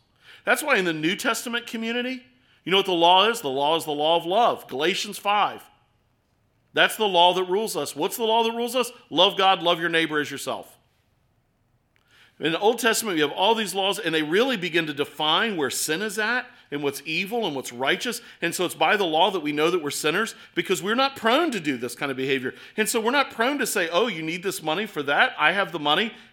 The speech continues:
Uh, yes, you can borrow this money. The stewardship is there. It's not that anytime somebody asks you the money, you just give it to them. There is stewardship there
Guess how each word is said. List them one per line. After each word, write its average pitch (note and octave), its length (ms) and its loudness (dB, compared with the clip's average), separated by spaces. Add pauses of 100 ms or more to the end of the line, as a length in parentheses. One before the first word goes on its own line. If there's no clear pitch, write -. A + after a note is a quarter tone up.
(140)
Uh, D3+ 100 0 (140)
yes, G3+ 440 4
you F3+ 100 -6
can F#3+ 340 -4
borrow F3+ 280 2
this G#3+ 220 -4
money. A3+ 340 -4 (1600)
The G#3+ 120 2
stewardship C4 640 2
is G#3 100 -2
there. A3 100 2
It's A3 260 0
not B3+ 220 2
that F#3+ 120 2
anytime G#3+ 400 -2
somebody F#3 320 -2
asks D#3+ 340 -2
you A#3+ 100 -2
the A3 60 0
money, A#3+ 180 0
you G#3 60 -2
just C3+ 220 -8
give D3+ 180 0
it G#3 100 -2
to A#3+ 120 -4
them. B3+ 160 -4 (220)
There C4 140 -4
is C4 160 0
stewardship D4+ 680 0
there E3+ 260 4